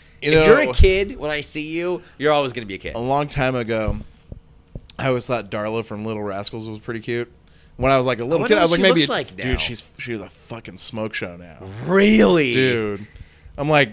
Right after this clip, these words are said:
Speaker 2: I got, I'm gonna Google that later.
Speaker 1: I forgot what her name was, but I, like, looked her up, I think, on MySpace or on Facebook back in the day.
Speaker 2: I'm
Speaker 1: Like,
Speaker 2: totally Googling
Speaker 1: and
Speaker 2: her.
Speaker 1: I was like,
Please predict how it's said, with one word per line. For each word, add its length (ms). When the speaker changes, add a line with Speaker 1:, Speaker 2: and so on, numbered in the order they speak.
Speaker 2:
I 80
got, 120
I'm 100
gonna 120
Google 320
that 220
later. 200
Speaker 1:
I 40
forgot 260
what 80
her 80
name 240
was, 160
but 140
I, 100
like, 180
looked 300
her 160
up, 140
I 60
think, 220
on 140
MySpace 480
or 60
on 120
Facebook 520
back 180
in 80
the 60
day. 160
Speaker 2:
I'm 100
Speaker 1:
Like, 120
Speaker 2:
totally 260
Googling 420
Speaker 1:
and 100
Speaker 2:
her. 80
Speaker 1:
I 40
was 120
like, 200